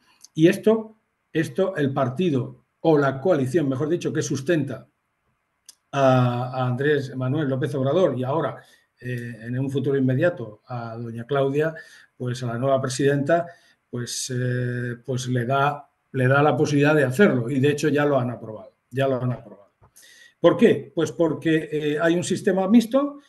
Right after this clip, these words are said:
eh, de quinientos diputados que tiene la Cámara, trescientos son por mayoría simple, por circunscripciones electorales, y doscientos son por el sistema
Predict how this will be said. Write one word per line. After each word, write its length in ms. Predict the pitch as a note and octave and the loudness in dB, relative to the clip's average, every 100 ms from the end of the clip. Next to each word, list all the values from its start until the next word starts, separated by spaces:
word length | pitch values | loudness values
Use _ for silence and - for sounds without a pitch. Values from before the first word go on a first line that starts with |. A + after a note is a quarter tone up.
| _ _ | _ _
eh, 760 | D#3 D3 C#3+ C#3+ C#3 C3+ C3 B2+ | -2 0 2 2 0 -2 -4 -4
de 220 | C#3 D#3 | -2 -2
quinientos 480 | D#3 D#3 G3 G3 F3 | 0 2 2 0 -2
diputados 540 | G3+ F3+ F#3 G#3+ D3 | 0 0 4 4 4
que 120 | - | -4
tiene 180 | C3 D#3+ | -4 -2
la 180 | F3 F3 | 0 4
Cámara, 500 | A3 A3+ A#3 B3+ B3 | 4 4 2 2 0
trescientos 600 | F3+ C#3 F#3 F3+ F3+ D#3 | -4 -4 -4 -4 -6 -6
son 200 | F#3+ E3 | -6 -6
por 140 | D#3+ | -6
mayoría 420 | C#3 C3+ C3+ D3 D3+ | -4 -4 -4 -4 -4
simple, 360 | G#3 G3+ C3+ | -4 -4 -4
por 200 | C3 C#3+ | -4 -6
circunscripciones 720 | D#3 B2+ C#3 B2 B2+ C3+ B2+ B2+ | -6 -6 -10 -10 -10 -8 -8 -6
electorales, 640 | C3 B2+ F3 F#3+ G3 G3+ _ _ _ _ - | -10 -6 -4 -4 -4 -8 _ _ _ _ 0
y 140 | A3+ | 0
doscientos 580 | F#3 F3+ G#3 G3+ G3+ G3 | 2 0 0 0 -2 -6
son 160 | F#3 | -6
por 140 | F3+ F3 | -2 -2
el 60 | |
sistema 580 | C#3+ C#3+ - D#3 D#3+ D#3+ | -2 -10 -8 -6 -4 -6